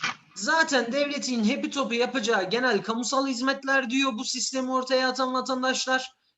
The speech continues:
E, dolayısıyla buradan da yola çıktığımızda yıl boyunca bu hizmetlerin insanlara sunulması gerektiğini savunuyorlar. O zaman arkadaşlar gelelim biz sakıncalara.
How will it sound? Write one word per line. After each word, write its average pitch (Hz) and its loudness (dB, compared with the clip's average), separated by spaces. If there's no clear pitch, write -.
E, 233 0
dolayısıyla 220 0
buradan 220 0
da 165 -2
yola 233 2
çıktığımızda 220 0
yıl 285 4
boyunca 196 -2
bu 254 0
hizmetlerin 208 0
insanlara 254 0
sunulması 269 -2
gerektiğini 202 -2
savunuyorlar. 131 -8
O 339 0
zaman 311 2
arkadaşlar 226 0
gelelim 311 0
biz 269 -2
sakıncalara. 196 0